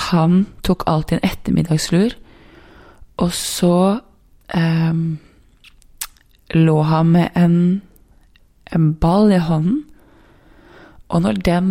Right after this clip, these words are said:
ballen, altså så tok han en lur, og i den, det han slapp den ballen, så våknet han, så begynte han å tenke. Og det sies, jeg tror det er Vishen Lakhiani som har sagt det, at, eh, ja,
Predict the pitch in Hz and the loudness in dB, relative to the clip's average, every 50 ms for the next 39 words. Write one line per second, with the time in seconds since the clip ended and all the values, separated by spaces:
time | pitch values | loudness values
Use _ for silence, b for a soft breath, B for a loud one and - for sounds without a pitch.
0 | 180 - - 170 156 151 151 160 160 160 175 185 214 - - 180 185 180 - - | -2 0 0 0 0 0 0 2 2 2 2 2 0 -2 -4 -4 -6 -6 -4 -4
1 | - - 165 160 165 170 170 190 226 269 269 269 - - 185 180 180 175 180 180 | -2 -2 0 2 2 2 2 2 2 0 -2 -6 -6 -2 -2 0 0 0 0 -2
2 | - - - - 165 165 196 196 - - - - 180 180 - - - - 170 165 | -2 -4 -2 -2 0 0 0 0 -2 -2 -2 -2 -2 -4 -2 -2 -2 0 0 0
3 | 175 175 180 151 156 170 190 254 269 262 - - - - - - - 190 185 196 | 0 2 2 2 2 2 2 0 0 -2 -6 -12 -20 -20 -8 -4 -2 0 2 2
4 | 190 170 165 - - 165 - 180 180 - - 175 175 175 156 - 165 160 156 - | 2 2 0 -2 -4 -2 -2 0 0 -2 0 0 2 0 0 0 0 0 0 2
5 | - 190 165 156 - - - 160 - - - - _ - b b b b b b | 2 0 0 0 -2 -6 -8 -8 -8 -10 -16 -20 _ -20 b b b b b b
6 | b b b b b b b b b b b b b b b b b _ _ _ | b b b b b b b b b b b b b b b b b _ _ _
7 | _ - 170 175 180 185 185 214 - - _ _ _ _ _ _ _ - - - | _ -2 0 2 2 0 -2 -4 -10 -16 _ _ _ _ _ _ _ -20 -20 -20
8 | - - - 196 - - - - 220 214 202 180 196 - 196 196 196 196 196 190 | -8 -4 -2 -2 -2 -2 -2 -2 0 2 2 2 2 2 0 0 2 0 0 0
9 | 196 175 - - - 180 180 - - 190 180 170 165 175 180 196 196 196 - - | 0 0 0 0 -2 -2 -2 0 0 0 0 0 -2 -2 -2 -2 -2 -2 -2 -4
10 | 180 180 - - - - 165 165 165 170 - - - 175 180 180 b b b b | -4 -6 -8 -10 -8 -6 -4 -4 -4 -6 -8 -6 -4 -4 -4 -4 b b b b
11 | b b b b b b b b b b b b b b b b b b b b | b b b b b b b b b b b b b b b b b b b b
12 | - - 175 165 165 165 160 160 160 160 160 160 160 160 156 156 185 254 - - | -10 -6 -4 -2 -2 -2 -2 -2 -2 -2 -2 -4 -4 -8 -10 -14 -18 -20 -20 -20
13 | - _ _ - - - _ _ - - - - - _ _ - - - - 160 | -20 _ _ -20 -20 -20 _ _ -20 -20 -20 -20 -20 _ _ -20 -20 -12 -8 -6
14 | 151 | -6